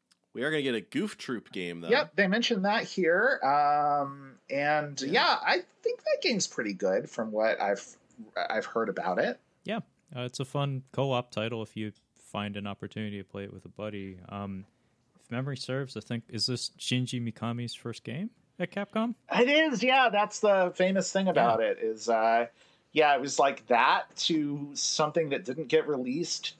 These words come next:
Speaker 2: to Resident Evil, I think.
Speaker 3: Yeah, that, I think that's right, yeah.
Speaker 2: <laughs> Uh, so I mentioned F X Tracks here, which I think is probably the game that
Speaker 1: Oh, yeah.
Speaker 2: later came out as Stunt Race F X.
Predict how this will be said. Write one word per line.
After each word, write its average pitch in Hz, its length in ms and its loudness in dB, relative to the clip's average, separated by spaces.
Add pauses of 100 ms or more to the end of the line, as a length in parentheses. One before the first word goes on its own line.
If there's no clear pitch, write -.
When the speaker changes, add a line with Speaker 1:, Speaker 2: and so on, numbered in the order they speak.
Speaker 2:
to 139 160 -2
Resident 131 400 0
Evil, 131 400 -4
I 190 80 -2
think. - 420 -6 (180)
Speaker 3:
Yeah, 147 200 -6
that, 131 100 -6 (160)
I 127 80 0
think 143 240 -4
that's 135 240 -6
right, 131 240 -10
yeah. 113 120 -10 (600)
Speaker 2:
<laughs> - 40 -20 (140)
Uh, 139 320 4
so 190 120 0
I 196 60 4
mentioned 220 460 4
F 156 180 4
X 202 340 2
Tracks 165 560 0
here, 262 400 2
which 180 200 2
I 165 100 6
think 208 320 0
is 233 140 4
probably 175 500 2
the 160 80 2
game 156 220 4
that 156 80 6
Speaker 1:
Oh, - 60 0
yeah. - 40 2
Speaker 2:
later 135 220 2
came 147 240 -2
out 131 260 2
as 117 220 0
Stunt - 400 -2
Race 190 260 0
F 196 160 0
X. - 500 -2